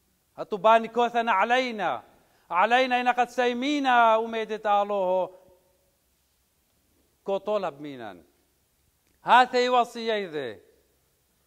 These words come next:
منظفينا روحاً. طوبو لاني تكتنا نظيفة بلي باي هنك حوزنا له. كتو فيلسوف رابو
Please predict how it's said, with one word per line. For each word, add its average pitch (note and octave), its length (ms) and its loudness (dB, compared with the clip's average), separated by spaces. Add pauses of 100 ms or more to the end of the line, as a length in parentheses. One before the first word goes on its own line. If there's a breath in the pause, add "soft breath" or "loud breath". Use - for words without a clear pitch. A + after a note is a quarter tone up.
(600)
منظفينا D3+ 640 -10
روحاً. C#3 440 -18 (1800)
طوبو E3 300 -6
لاني D#3 360 -4
تكتنا D3 360 -16
نظيفة C3 840 -12 (300)
بلي A#2+ 200 -12
باي A#2+ 360 -10
هنك A2+ 180 -18
حوزنا G2+ 600 -16
له. D#2 300 -20 (800)
كتو G3 380 -4
فيلسوف G3+ 840 -6
رابو F#3+ 540 -2